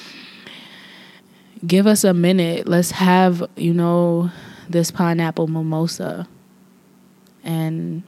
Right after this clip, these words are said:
chill. And I don't say that to, like, I'm not trying to, like, judge no other communities and be mean or whatever. I, I'm just saying, honestly.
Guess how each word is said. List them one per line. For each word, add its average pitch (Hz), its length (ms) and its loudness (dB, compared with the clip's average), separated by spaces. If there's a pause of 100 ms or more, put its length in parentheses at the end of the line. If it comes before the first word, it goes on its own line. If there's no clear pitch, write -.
(120)
chill. - 560 0 (1900)
And 180 680 2 (400)
I 185 100 4
don't 220 160 0
say 190 160 -2
that 185 140 -2
to, 185 120 -6 (120)
like, 175 180 -4
I'm 185 140 -4
not 185 160 -4
trying 175 240 -6
to, 170 80 -8
like, - 200 -12
judge 175 440 -10
no 175 360 -6 (400)
other 170 220 -4
communities 165 640 -4
and 165 120 -6
be 165 140 -4
mean 165 460 -4
or 160 80 -8
whatever. 165 540 -10
I, 185 260 -10
I'm 330 200 -4
just 370 200 -6
saying, 170 440 -6 (240)
honestly. 175 580 -6